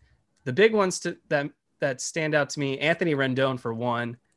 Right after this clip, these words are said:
felt like half of Dodgers Nation wanted to sign this guy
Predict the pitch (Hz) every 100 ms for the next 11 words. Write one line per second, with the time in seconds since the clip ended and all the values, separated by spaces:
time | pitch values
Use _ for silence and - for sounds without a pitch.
0 | _ 156 147 127 139 139 139 123 139 131
1 | 131 123 123 127 123 131 113 113 123 131
2 | 123 - - 127 135 123 117 - 113 110
3 | 113